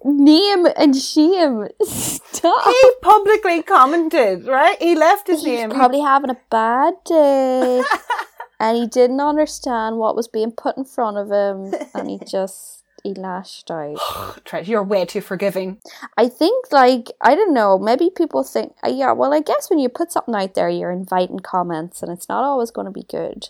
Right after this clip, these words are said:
Speaker 2: No, of course not. No, no.
Speaker 1: You know.
Speaker 2: We get some negative stuff, but not
Speaker 1: It's all good.
Speaker 2: Yeah, not too
Speaker 1: It's all
Speaker 2: bad.
Speaker 1: good in the hood. Sure, we're just here for the laughs.
Speaker 2: And the true crime.
Speaker 1: And the true crime. Oh, well, obviously.
Speaker 2: <laughs>
Speaker 1: Always there for the true crime.
Speaker 2: Yes.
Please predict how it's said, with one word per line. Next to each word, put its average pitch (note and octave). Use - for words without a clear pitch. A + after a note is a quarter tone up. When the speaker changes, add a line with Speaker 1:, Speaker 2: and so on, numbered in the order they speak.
Speaker 2:
No, F3
of E3
course -
not. D3+
No, E3+
no. F3+
Speaker 1:
You G3
know. F3
Speaker 2:
We C#4
get G#3+
some F3
negative E3
stuff, -
but E3+
not A3
Speaker 1:
It's -
all A3+
good. E3+
Speaker 2:
Yeah, F3
not A3+
too -
Speaker 1:
It's -
all A3+
Speaker 2:
bad. -
Speaker 1:
good F#3+
in F3+
the F3+
hood. F3+
Sure, -
we're G3+
just G3+
here F#3+
for F#3
the F3+
laughs. E3
Speaker 2:
And B3
the A3
true F#3
crime. F3
Speaker 1:
And F#3+
the -
true D#3+
crime. D3
Oh, D3+
well, D3
obviously. -
Speaker 2:
<laughs> -
Speaker 1:
Always D#3+
there D#3+
for -
the D#3+
true D#3+
crime. D#3+
Speaker 2:
Yes. F3